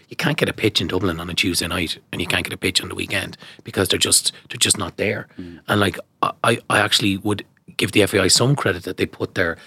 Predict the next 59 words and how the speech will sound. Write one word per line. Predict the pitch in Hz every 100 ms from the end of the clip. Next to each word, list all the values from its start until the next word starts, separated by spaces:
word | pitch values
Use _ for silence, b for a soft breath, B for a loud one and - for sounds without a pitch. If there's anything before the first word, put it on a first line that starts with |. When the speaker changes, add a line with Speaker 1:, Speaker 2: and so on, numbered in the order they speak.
| B B
Speaker 1:
ask | - 104 98 -
out | 90 -
there | 101 92 - - B B B
to | 104
start | - 95 90
a |
conversation | 92 92 90 104 101 -
on | 87
this. | 87 -
The | -
G | 117 104
A | 101
A |
have | 95
been | -
past | - 98 -
masters | 101 92 - 95
of | - 90 B B B -
unlocking | 98 92 90 - 87
funds | 98 92 87
for | - 92 82 B B B
development, | - 87 87 92 82
and | 85
fair | 92 85
play | 95 90
to | 92
them. | 87
The | 92
I | 92
R |
F | 87 -
U | 95
have | 90 -
done | 92 85 B B
some | - 92
really | 92
good | 87 101
work | 98 87
as | 85
well. | 101 90 B -
But | - -
why | 131
wouldn't | 139 117 104
we |
get | 95 98
to | 110
a |
place | 95 92 -
where | 95
you |
go | 85 90
to, | 85
like, | 90 82
an | 92
Italy | 95 95 87
or | 87
a |
Turkey | 87 98 95 98
where | - 87